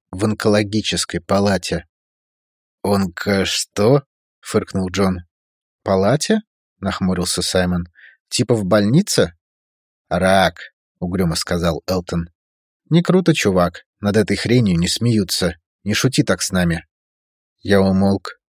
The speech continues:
хоть мое внимание и было поглощено попытками составить слова в предложении недрогнувшим голосом. Я был поражен тем фактом, что все ребята сказали почти точно то же, что в моем странном больничном видении.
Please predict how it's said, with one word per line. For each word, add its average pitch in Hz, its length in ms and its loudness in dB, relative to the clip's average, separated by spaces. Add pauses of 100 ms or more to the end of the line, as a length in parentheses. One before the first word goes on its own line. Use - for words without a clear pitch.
(120)
хоть - 280 -2
мое 104 260 4
внимание 98 560 2
и - 140 -4
было 110 280 4
поглощено 95 720 0
попытками 92 600 -2
составить 92 520 0
слова 92 380 2
в - 100 -6
предложении 95 640 0
недрогнувшим 90 800 0
голосом. 90 720 0 (460)
Я 139 120 2
был 131 160 2
поражен 117 460 2
тем 98 180 0
фактом, 95 540 0 (180)
что - 220 -4
все - 200 -2
ребята 95 320 0
сказали 95 420 -2
почти - 380 -4
точно 95 380 -4
то 113 240 2
же, 90 340 -4
что - 260 -4
в 92 60 -4
моем 101 340 2
странном 92 540 0
больничном 92 640 0
видении. 87 580 -2